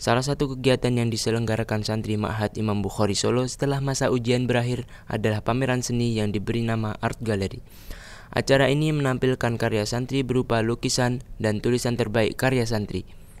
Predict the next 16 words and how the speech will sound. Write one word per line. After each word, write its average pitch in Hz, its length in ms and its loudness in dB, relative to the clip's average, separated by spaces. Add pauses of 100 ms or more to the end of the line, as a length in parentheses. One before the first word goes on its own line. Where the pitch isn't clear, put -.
(520)
Kegiatan 147 480 4
ini 143 280 2
diselenggarakan 127 720 2
oleh 110 240 2
Kisem 101 320 -4
Lauhah 120 320 -2
dari 120 240 0
organisasi 117 640 0
santri 113 360 -2
Pondok 110 440 -2
Pesantren 107 480 -2
Imam 101 320 -2
Bukhari 120 400 -2
selama 123 400 0
dua 127 160 4
hari, 131 240 0